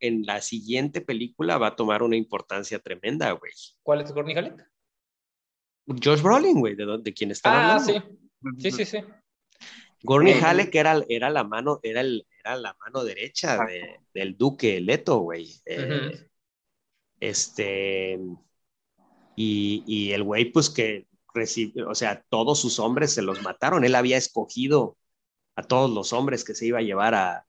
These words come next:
Speaker 1: a Arrakis, güey. O sea, y, y a todos se los trajo ahí a un planeta que nadie conocía. Y, o sea, fue una tragedia total, cabrón. Y los mataron.
Speaker 2: Sí, sí, sí.
Speaker 1: O sea, el punto es que, es que los matan a todos. Fíjate que yo creí que, que se iba a ver esta escena de las cuevas, güey.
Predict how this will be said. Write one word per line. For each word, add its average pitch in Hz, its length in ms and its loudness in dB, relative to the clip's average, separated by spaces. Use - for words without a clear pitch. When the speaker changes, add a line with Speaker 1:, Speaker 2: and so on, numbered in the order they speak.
Speaker 1:
a 87 540 -6
Arrakis, 113 560 0
güey. 92 220 -6
O 87 60 -8
sea, 98 240 -2
y, 95 220 -4
y 95 680 -10
a 98 140 -2
todos 127 200 2
se 135 80 2
los 110 160 -2
trajo 117 640 0
ahí 98 240 -2
a 127 80 4
un 127 100 0
planeta 120 420 -2
que 110 100 -4
nadie 120 340 -2
conocía. 110 680 2
Y, 98 60 2
o 92 80 -2
sea, 107 180 0
fue - 160 -2
una 147 200 0
tragedia 127 480 -6
total, 139 500 -12
cabrón. 95 320 -8
Y 92 40 -10
los 95 160 -6
mataron. 120 440 -2
Speaker 2:
Sí, 160 160 -4
sí, 165 100 -10
sí. 123 80 -8
Speaker 1:
O 123 60 0
sea, 143 100 4
el 135 120 2
punto 160 240 4
es 185 100 2
que, - 80 -18
es - 140 0
que 180 120 2
los 120 260 4
matan 139 380 -2
a 101 80 -4
todos. 170 420 2
Fíjate - 280 2
que 123 240 -2
yo 139 180 0
creí 165 280 0
que, 165 300 -4
que 131 260 -4
se - 140 -4
iba 139 140 2
a 139 40 2
ver 135 140 0
esta 139 220 -4
escena 123 400 0
de 113 100 0
las 92 260 -6
cuevas, 113 460 2
güey. 92 260 -18